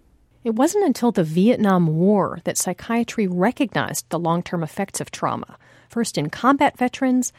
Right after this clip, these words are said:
then in other populations. More recently, psychiatrists have identified the delayed symptoms of trauma, symptoms that seem to explode in old age.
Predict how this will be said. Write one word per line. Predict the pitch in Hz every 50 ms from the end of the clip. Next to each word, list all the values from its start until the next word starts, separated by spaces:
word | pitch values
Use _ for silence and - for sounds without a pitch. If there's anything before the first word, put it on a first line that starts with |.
| _ _ -
then | 247 240
in | 240 214 190
other | 180 175 160
populations. | - - 151 - - 147 135 - - - - - - - - - - - - - - - - - _ _ _ _
More | 247 285 330 339
recently, | 359 349 349 - 240 - - 160 139
psychiatrists | - - 175 - - - 294 330 359 - - 277 254 - - - -
have | - 190 -
identified | 180 - 175 175 190 180 - - 185 175 170 170 170 - -
the | 208 190
delayed | - - 190 190 190 202 214 233 240 -
symptoms | - - 160 143 - - - - -
of | - -
trauma, | - - 151 113 - - - - - - - - - - _ -
symptoms | - - 320 - 466 453 427 -
that | 240 -
seem | - - - 277 269 254
to | - 262 254
explode | - - - - - - - - - 220 240 247 247 262 262
in | 247 - 247 233 240 -
old | - 202 196 190 196 202 - -
age. | 147 147 143 135 - - - - - -